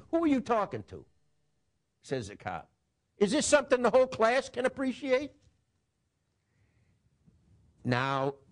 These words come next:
you, you see how it widens out a little? Um, the idea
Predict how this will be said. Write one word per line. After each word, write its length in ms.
you, 140
you 280
see 240
how 340
it 120
widens 480
out 220
a 20
little? 320
Um, 460
the 360
idea 540